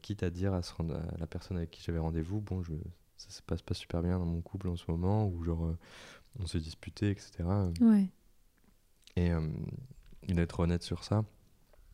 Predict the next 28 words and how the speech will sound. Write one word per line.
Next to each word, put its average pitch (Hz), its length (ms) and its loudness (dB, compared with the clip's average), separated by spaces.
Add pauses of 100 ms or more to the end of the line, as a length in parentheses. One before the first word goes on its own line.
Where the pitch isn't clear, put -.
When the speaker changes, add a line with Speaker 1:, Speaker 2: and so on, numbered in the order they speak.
Speaker 2:
Mm. 208 100 8
Speaker 1:
parce 82 180 4
que 92 140 2
je - 80 -8
pense 98 240 0
que, 82 240 2 (380)
enfin, 82 140 -2
je - 80 -4
fais - 100 0
une 82 60 2
petite 85 200 0
digression 90 460 4
sur 87 180 -2
ça, 110 160 4
mais 98 120 6
genre, 82 240 2 (580)
encore 87 280 4
une 87 100 6
fois, 104 180 4
c'était - 260 0
des 80 100 4
rendez-vous 80 380 2
professionnels 87 540 0
avec 80 220 2
des 80 120 2
gens, 85 280 4
euh, 78 120 2 (760)
euh, 78 200 0